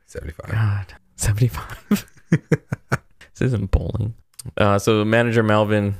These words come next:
Speaker 2: uh, says he's gonna take it easy with this guy and slow him in. He may be in for the Chicago series. He's unsure of yet,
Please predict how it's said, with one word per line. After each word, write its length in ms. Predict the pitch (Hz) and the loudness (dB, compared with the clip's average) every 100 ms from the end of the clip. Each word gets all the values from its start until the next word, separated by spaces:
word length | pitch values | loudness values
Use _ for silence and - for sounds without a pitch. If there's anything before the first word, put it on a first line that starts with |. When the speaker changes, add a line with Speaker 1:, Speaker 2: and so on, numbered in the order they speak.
| 110 | -4
Speaker 2:
uh, 240 | - 101 95 | 0 2 2
says 260 | - 104 | 2 2
he's 140 | 98 95 | 2 0
gonna 140 | 101 | 0
take 120 | 95 98 | 0 0
it 80 | |
easy 180 | 98 98 | 0 -2
with 100 | 98 | -2
this 100 | 92 | -2
guy 140 | 87 92 | 0 0
and 100 | 90 | -2
slow 260 | - 95 | 0 0
him 100 | 92 | 2
in. 220 | 92 92 95 | 0 0 0
He 160 | 117 | 0
may 420 | 110 104 107 107 | 2 2 2 2
be 300 | 104 101 101 | 0 0 0
in 340 | 98 92 98 98 | 0 0 0 0
for 220 | - 92 | 0 2
the 100 | 95 | 2
Chicago 420 | - - 90 98 | -4 0 2 2
series. 560 | 98 104 104 104 104 - _ | 0 2 2 0 -4 -10 _
He's 240 | - 98 87 | 0 2 2
unsure 500 | 87 92 - 92 90 | 0 0 0 2 2
of 120 | 87 | 2
yet, 320 | 90 92 - | 2 2 -2